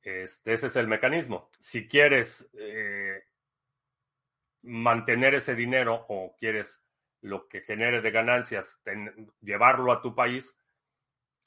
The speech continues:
pues realmente no hay muchas formas legales de, de evitar pagar impuestos. Hay muchas, muchísimas formas legales de mitigar los impuestos que pagas.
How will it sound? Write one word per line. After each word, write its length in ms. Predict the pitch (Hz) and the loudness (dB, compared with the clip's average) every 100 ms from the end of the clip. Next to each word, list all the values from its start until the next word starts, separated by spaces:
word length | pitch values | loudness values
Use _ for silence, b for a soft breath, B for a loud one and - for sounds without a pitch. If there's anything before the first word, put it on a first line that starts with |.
| _ _ _ _ _ _ _ | _ _ _ _ _ _ _
pues 140 | 113 107 | -10 -4
realmente 400 | 123 120 120 113 | -2 -2 -4 -4
no 100 | 117 | -2
hay 60 | |
muchas 320 | 117 120 117 | -4 -6 -8
formas 420 | - 117 113 110 113 | -4 -2 0 -2 0
legales 680 | 107 120 135 175 - - - | 2 4 4 0 -12 -20 -20
de, 640 | 98 98 95 92 92 92 | -14 -12 -10 -10 -10 -12
de 200 | 104 104 | -8 -6
evitar 600 | 98 104 - 120 117 - | -6 -8 0 2 2 -4
pagar 240 | - 98 104 | -8 -6 -6
impuestos. 640 | 104 165 180 - - _ _ _ _ _ _ _ _ _ _ | -4 -2 -2 -6 -20 _ _ _ _ _ _ _ _ _ _
Hay 160 | - 110 | -4 -2
muchas, 520 | 113 143 151 131 - - _ - | -2 -2 0 -2 -2 -18 _ -14
muchísimas 600 | 104 92 156 143 117 - | -8 -4 -4 -2 -2 -2
formas 320 | 127 127 113 | -2 -2 -6
legales 600 | 101 110 120 123 - 104 | -2 -2 -2 -6 -14 -12
de 100 | 101 | -10
mitigar 680 | 104 110 - 107 120 151 - _ _ _ _ _ - | -8 -10 -10 -2 0 0 -2 _ _ _ _ _ -18
los 200 | 110 98 | -16 -14
impuestos 460 | 98 95 104 107 - | -12 -10 -12 -12 -10
que 80 | |
pagas. 440 | 117 165 113 - | -2 -2 -2 -12